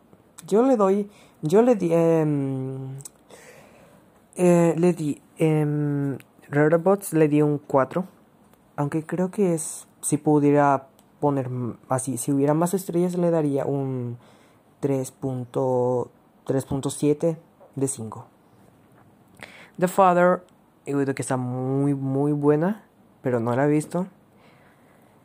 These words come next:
Y yo sinceramente me voy con Nomadland.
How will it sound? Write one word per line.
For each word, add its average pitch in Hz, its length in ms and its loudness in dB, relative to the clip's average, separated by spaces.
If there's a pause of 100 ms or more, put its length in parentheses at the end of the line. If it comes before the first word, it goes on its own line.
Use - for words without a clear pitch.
(220)
Y 202 360 2 (300)
yo 170 240 -2
sinceramente 170 920 -4
me 151 140 -2
voy 139 220 0
con 147 260 -4
Nomadland. 107 440 -10